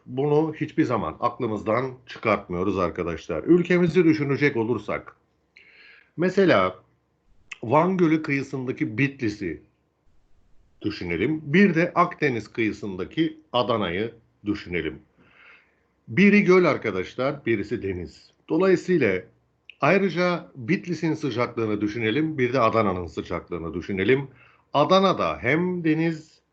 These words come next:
hem de yüksek sıcaklığın varlığı mutlak neminde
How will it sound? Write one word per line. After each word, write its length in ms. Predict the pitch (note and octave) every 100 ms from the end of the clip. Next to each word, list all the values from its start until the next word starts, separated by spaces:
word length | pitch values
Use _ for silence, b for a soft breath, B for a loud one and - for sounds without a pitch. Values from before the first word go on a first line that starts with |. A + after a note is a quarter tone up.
| _ _ _ _
hem 340 | - C#3+ E3+ D#3
de 60 |
yüksek 400 | C3+ B2+ F3 D#3+
sıcaklığın 760 | A#2 A#2+ G#2+ G#2+ G#2 F#2+ F2 F2
varlığı 640 | A2+ C#3+ D3+ D3 D#3 D#3 - -
mutlak 640 | G#2 C3+ - - D#3+ D#3+
neminde 760 | D#3 B2+ A2 G2 F#2 A2 C3